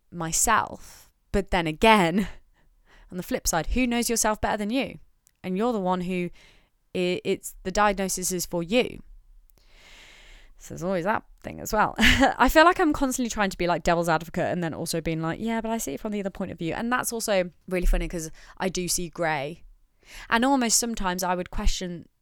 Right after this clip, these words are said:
now the diagnosis of my autism because I think in a way it is so different than what I think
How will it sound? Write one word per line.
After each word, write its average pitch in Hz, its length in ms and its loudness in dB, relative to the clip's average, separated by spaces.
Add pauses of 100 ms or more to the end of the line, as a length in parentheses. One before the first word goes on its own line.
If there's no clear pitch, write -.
(260)
now 175 240 0
the 170 80 -2
diagnosis 175 720 -2
of 165 60 -14
my 160 180 -6
autism 160 440 -10
because 175 280 -6
I 175 160 0
think 170 320 -6
in 170 60 -4
a 165 80 -4
way 175 500 -2 (840)
it 190 160 -4
is 165 100 -6
so 180 360 0
different 175 600 -6
than 165 260 -8
what 160 180 -4
I - 60 -8
think - 500 -4